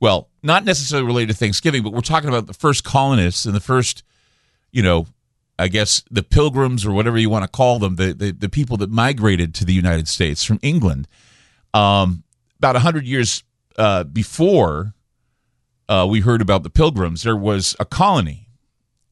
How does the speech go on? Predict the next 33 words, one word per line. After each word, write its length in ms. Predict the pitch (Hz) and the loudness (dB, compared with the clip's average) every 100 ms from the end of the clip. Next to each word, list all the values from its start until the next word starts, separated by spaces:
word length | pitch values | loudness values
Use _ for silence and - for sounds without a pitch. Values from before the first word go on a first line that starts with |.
| _ - | _ -4
and 100 | 123 | -2
it 40 | |
was 160 | 120 113 | 0 -2
in 100 | 113 | 0
Roanoke, 340 | 131 139 123 | 0 0 -2
Virginia. 520 | 104 104 170 170 87 | -2 0 0 0 0
Now, 100 | 90 | 0
according 320 | 92 - 202 | 0 0 0
to 60 | 180 | 0
historians, 760 | 135 - 143 156 87 69 113 - _ _ _ _ _ _ _ _ _ _ _ _ _ _ _ | -2 0 0 0 0 -4 -12 -18 _ _ _ _ _ _ _ _ _ _ _ _ _ _ _
the 100 | 120 | -4
colony 420 | - 165 165 151 | 0 2 2 0
disappeared 800 | 120 135 127 127 - 135 85 - - _ _ | -2 -2 -2 0 2 2 0 -4 -16 _ _
without 240 | - 104 107 | -2 2 2
a 60 | |
trace. 720 | 92 - 117 71 - - - _ _ _ - | 0 0 0 -2 -12 -20 -20 _ _ _ -4
And 80 | 92 | -2
even 240 | 82 90 | 0 2
worse, 560 | 151 165 - - - - _ _ _ _ _ _ _ _ - | 4 2 0 -4 -8 -10 _ _ _ _ _ _ _ _ -2
they 100 | 120 | 0
left 220 | 139 196 | 2 2
a 60 | 202 | 0
sign 320 | - 151 120 | 0 2 2
that 80 | 117 | 0
no 120 | 120 | 0
human 300 | 113 127 110 | 0 0 0
could 160 | - 101 | -2 -4
decipher. 420 | 104 165 180 92 | -2 0 0 -2
It 60 | 64 | -6
was 100 | 85 | -4
the 80 | |
word 320 | 104 113 107 - | 0 0 0 -4
Croatoan. 760 | - 127 117 170 165 78 110 | 0 0 0 0 2 0 -6